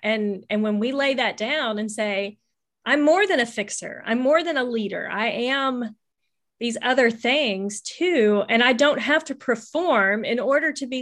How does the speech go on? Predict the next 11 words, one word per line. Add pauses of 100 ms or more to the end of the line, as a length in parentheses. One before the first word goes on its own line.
loved
or
appreciated
or (320)
valued
at
church
or
at
home," (1040)
it,